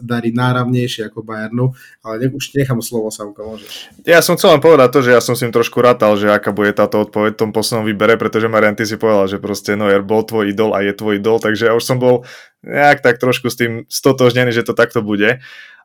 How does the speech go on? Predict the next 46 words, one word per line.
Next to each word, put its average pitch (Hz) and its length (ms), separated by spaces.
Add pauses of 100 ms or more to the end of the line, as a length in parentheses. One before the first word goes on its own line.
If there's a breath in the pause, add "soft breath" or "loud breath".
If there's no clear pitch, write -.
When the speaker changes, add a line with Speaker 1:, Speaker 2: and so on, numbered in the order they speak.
(100)
Speaker 2:
Ale 113 280 (600)
bola 135 320
to 123 80
naozaj 135 320
veľmi 131 240
skvelá 131 320
debata. 107 320
By-, 113 240
chcel - 240
by - 60
som 120 100
ti 120 80
poďakovať, 113 560
že - 80
si - 80
si 123 80
našiel 123 240
na 107 160
nás 98 80
čas, - 480 (160)
a 104 80 (480)
že 101 160
si 104 160
sa 101 300
k - 240
nám 104 180
pripojil, 123 640
že 113 80
si 104 180
bol 107 240
našim 104 240
ďalším 110 320
hosťom 107 300
Spoza 110 260
piva. 107 400 (440 soft breath)
Je 117 80
to 113 80
pre 127 160
nás 120 160
veľká 143 240
vec, 127 160
pretože 110 720
počuť 120 560
nielen 110 400
ja, 113 240
ale 107 160